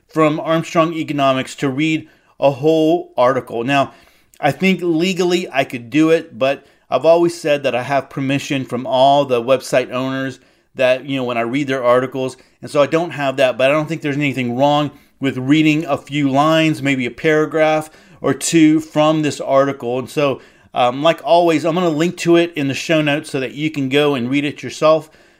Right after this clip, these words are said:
But let's go ahead and just bounce off of this just to kind of put a little bit of context, uh,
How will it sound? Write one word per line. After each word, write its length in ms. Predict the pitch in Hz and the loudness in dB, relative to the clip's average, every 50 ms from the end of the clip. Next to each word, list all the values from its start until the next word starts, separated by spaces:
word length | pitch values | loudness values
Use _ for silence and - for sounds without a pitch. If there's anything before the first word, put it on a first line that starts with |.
| _ _ _ _ - | _ _ _ _ -4
But 300 | 131 151 160 165 - - | -2 0 0 0 -2 -4
let's 220 | 170 190 185 190 | -4 -4 -4 -2
go 160 | - 220 214 | -2 0 0
ahead 180 | 180 185 202 185 | 0 0 -2 -2
and 100 | 170 147 | -2 -2
just 220 | 147 135 123 117 | -4 -6 -8 -4
bounce 320 | 110 143 143 143 143 139 - | -2 -2 -2 -2 -4 -6 -8
off 380 | 131 131 139 139 151 139 - | -4 0 0 0 0 0 -4
of 80 | 143 120 | -8 -6
this 240 | 127 127 120 - - | -6 -6 -8 -8 -14
just 600 | 135 123 117 139 175 180 190 190 - - - _ _ _ _ _ | -20 -12 -4 0 0 0 0 0 -4 -8 -10 _ _ _ _ _
to 100 | - - | -16 -8
kind 200 | - 185 180 165 | -4 -2 -2 -2
of 100 | 147 - | -2 -2
put 160 | - 170 160 | 0 0 0
a 60 | 135 | 2
little 240 | 131 143 165 170 170 | 0 0 0 0 0
bit 120 | 160 165 143 | 0 0 -2
of 120 | 127 - | -2 -6
context, 640 | - - 151 147 143 147 143 156 127 120 113 - - - - - | -8 -6 -4 -2 -2 -4 -2 -2 -2 -2 -2 -4 -12 -18 -16 -12
uh, 80 | 135 | -10